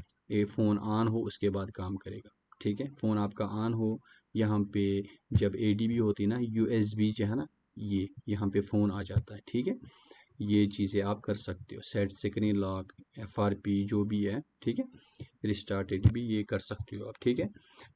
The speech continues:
तो एमआई Samsung मैंने आपको बता दिया। हवाई पे चलते हैं। हवाई पे दोस्तों आप यहाँ से फ्लैशिंग कर सकते हैं, जैसे मैंने आपको पहले बताया हुआ, ठीक है। यहाँ पे कोई भी मॉडल हम सिलेक्ट करते हैं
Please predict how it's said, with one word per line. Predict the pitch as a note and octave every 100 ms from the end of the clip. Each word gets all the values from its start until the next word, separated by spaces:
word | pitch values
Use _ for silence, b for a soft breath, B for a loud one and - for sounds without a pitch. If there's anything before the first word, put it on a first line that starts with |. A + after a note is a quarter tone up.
| -
तो | A2
एमआई | A#2 A#2+ C3
Samsung | C#3 C3+ B2 C#3
मैंने | C#3 C#3
आपको | C#3 C3+ C#3+
बता | C3 C3 A#2
दिया। | A2 A2+
हवाई | G#2+ G2+ G#2
पे | G#2 B2+
चलते | B2 A2 -
हैं। | G#2 C3+ _ _ _ _ _ _ _ - - _ - -
हवाई | A#2+ B2+
पे | B2+
दोस्तों | C3+ C3 - C3+ C3+ B2+
आप | A#2+ A#2+ B2 A#2+ A#2+ A#2 A2+
यहाँ | G#2 F#2+ G#2
से | -
फ्लैशिंग | A2+ A2+ G#2+ G#2 B2
कर | B2+
सकते | A#2+ B2 A#2+ A#2+
हैं, | A2+
जैसे | A2 A#2
मैंने | A#2 A#2
आपको | A2+ A#2+
पहले | A2+ A#2 A#2+ A#2+
बताया | G#2+ G#2+ G#2
हुआ, | G#2+ G#2 G#2+ _ B B _ -
ठीक | A#2
है। | C3+ D#3 B B B B -
यहाँ | A2+ A#2 A2+
पे | A#2+
कोई | A#2 A2+ A2
भी | A#2+
मॉडल | A#2 A2 A2 A2
हम | A#2 A2+ A2+ A2+ A2 A2 -
सिलेक्ट | - A2+ G#2 A#2+
करते | A#2+ A2+ -
हैं | G#2+